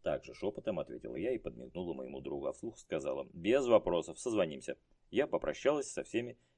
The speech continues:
и вышла из кабинета. Теперь можно ехать домой, отдыхать. Все равно время позднее, а завтра с утра за работу. Дома я поужинала остатками разогретой в микроволновке вчерашней курицы, потом заварила в турке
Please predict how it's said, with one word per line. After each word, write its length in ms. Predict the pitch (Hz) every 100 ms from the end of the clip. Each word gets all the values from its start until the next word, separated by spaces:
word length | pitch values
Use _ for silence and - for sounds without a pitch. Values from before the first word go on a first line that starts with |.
| -
и 120 | 80
вышла 320 | 85 110 82
из 80 | -
кабинета. 420 | - 64 62 -
Теперь 420 | - - 165 185 - _ _ _
можно 240 | 143 170 92
ехать 340 | 104 98 69
домой, 460 | 69 71 90 85 -
отдыхать. 680 | - - - - 107 120 - - _ _ _ _ _
Все 220 | - 151
равно 340 | 156 87 202 131
время 320 | 87 92 82
позднее, 500 | - 127 151 139 139
а 160 | - 78
завтра 380 | 101 139 101
с 80 | -
утра 400 | - 104 143 160 _ - - -
за 120 | 67 76
работу. 400 | 104 143 - - _ _ _ _ _ _ _ _ _ _ _ _ _ _ _ _ _ _
Дома 360 | - 165 214 180
я 120 | 156
поужинала 580 | 143 135 135 120 110 104
остатками 460 | - 104 - 92
разогретой 500 | 92 87 90 156 147
в 40 | 117
микроволновке 600 | 101 85 82 120 - 110
вчерашней 580 | - 87 90 90 98 90
курицы, 720 | - 78 76 67 - - -
потом 460 | 65 - 147 131
заварила 400 | 80 71 67 65
в 40 | -
турке 340 | - - 57